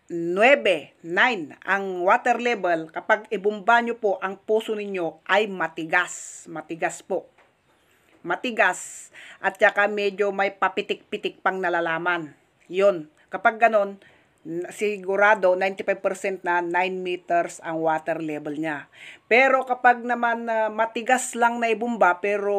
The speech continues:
malakas yung, ah, tubig at saka walang pitik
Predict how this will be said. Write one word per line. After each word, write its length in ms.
malakas 560
yung, 320
ah, 240
tubig 560
at 160
saka 720
walang 400
pitik 400